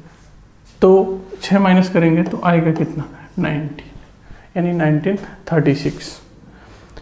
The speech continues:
अगर हम आगे की बात करें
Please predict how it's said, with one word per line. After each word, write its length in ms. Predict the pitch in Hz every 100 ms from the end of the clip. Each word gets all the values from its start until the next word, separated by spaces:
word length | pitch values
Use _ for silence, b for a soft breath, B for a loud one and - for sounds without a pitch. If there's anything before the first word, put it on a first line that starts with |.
| B B B B B B B B B -
अगर 200 | 208 240 220
हम 260 | 247 247 196
आगे 280 | 202 220 240
की 160 | 254
बात 340 | 214 170 160 -
करें 340 | 160 143 143